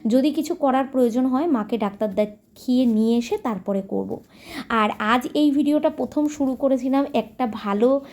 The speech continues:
উম, সুখবর দিয়ে, সেটা তোমাদের পরে দেখাবো। আহ, বাড়ির একটা নতুন জিনিস হচ্ছিল, তখন সেদিনকে ভেবেছিলাম চলো এই দিনটা দিয়েই ভিডিওটা শুরু করি। আহ, তো সেই হিসাব করেই আজকের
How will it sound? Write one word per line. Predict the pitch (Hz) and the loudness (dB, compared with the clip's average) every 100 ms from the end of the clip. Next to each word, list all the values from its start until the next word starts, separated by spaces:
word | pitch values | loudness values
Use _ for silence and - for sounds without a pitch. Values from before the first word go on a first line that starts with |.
| - 254 | -16 -10
উম, | 247 240 233 226 | -2 0 2 0
সুখবর | 226 302 294 302 285 254 | -2 -4 0 2 2 0
দিয়ে, | 240 269 | 0 -2
সেটা | 294 226 226 | 0 -2 -2
তোমাদের | 226 226 226 | -2 -4 -4
পরে | - 214 233 | -2 0 0
দেখাবো। | 208 190 233 208 240 - | 0 -2 -2 0 0 0
আহ, | 220 214 202 | 0 0 0
বাড়ির | 196 190 208 | -2 0 0
একটা | 214 220 | -2 -4
নতুন | 214 202 208 226 | -4 -4 -4 -4
জিনিস | 196 208 226 - | -2 -2 -2 -2
হচ্ছিল, | 202 - 233 208 - - - - - | -6 -4 -2 -2 -2 -10 -20 -10 0
তখন | 269 254 302 | 0 2 0
সেদিনকে | 302 247 269 285 | 2 2 2 2
ভেবেছিলাম | 277 240 226 247 262 | 2 2 0 -2 -2
চলো | 247 226 247 | -2 0 0
এই | - 240 240 | 0 0 0
দিনটা | 214 220 220 233 | 0 -2 -2 -4
দিয়েই | 202 226 247 | -2 -2 0
ভিডিওটা | 233 214 214 226 226 | 0 -2 -2 0 -2
শুরু | 226 240 226 | -2 -2 -4
করি। | 226 214 214 269 - - - | -2 -2 0 -2 -8 -16 -10
আহ, | - 220 214 | -2 0 2
তো | 262 | 2
সেই | 269 214 233 | 4 2 2
হিসাব | 233 247 233 | 0 0 -2
করেই | 247 247 269 269 | 0 2 0 0
আজকের | 214 - 233 | -2 -2 -6